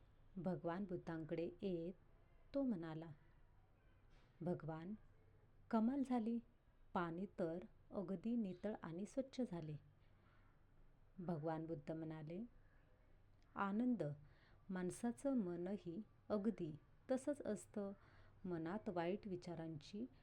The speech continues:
धूळ जमा झाली की ते सुद्धा गढूळ होते. अशा दूषित मनावर चांगल्या विचारांचा, संस्कारांचा प्रभाव पडत नाही आणि चित्तशुद्धीही चटकन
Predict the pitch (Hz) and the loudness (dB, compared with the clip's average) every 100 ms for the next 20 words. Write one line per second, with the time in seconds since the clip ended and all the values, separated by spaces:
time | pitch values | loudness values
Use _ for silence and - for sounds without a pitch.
0 | - - 202 214 233 262 185 165 165 151 | -20 -10 -2 4 4 4 2 0 -2 -2
1 | 185 190 165 185 - - - 240 - 277 | 0 0 -2 -6 -14 -20 -4 -4 2 2
2 | 269 175 147 190 214 247 254 247 226 - | 2 -2 2 2 8 8 8 4 4 2
3 | 202 208 - - - - 185 - 180 170 | 0 -2 -8 -20 -20 -4 -4 0 0 0
4 | 165 - 220 233 262 220 180 160 165 226 | 0 -2 -4 -2 2 2 0 -2 -2 -2
5 | - - - 214 175 170 190 233 185 - | -4 -10 -2 2 2 2 0 0 0 -2
6 | 165 160 151 - 170 180 - - - - | -4 -2 -4 -2 -4 -4 -12 -20 -18 0
7 | 202 175 151 - 240 226 165 156 214 254 | 2 2 -2 -2 -2 0 -2 -4 -6 -6
8 | - 185 147 202 247 220 160 - 170 147 | -2 0 2 0 2 2 0 -2 -6 -6
9 | 170 - - - - - - - - 190 | -8 -12 -18 -20 -20 -20 -20 -8 2 4
10 | 170 175 - - - - 262 - - 277 | 4 0 -4 -14 -20 -4 -4 -4 0 0
11 | 269 202 151 202 185 233 247 - - - | 2 -2 -2 0 2 0 0 -2 -2 -2
12 | 202 240 | 0 2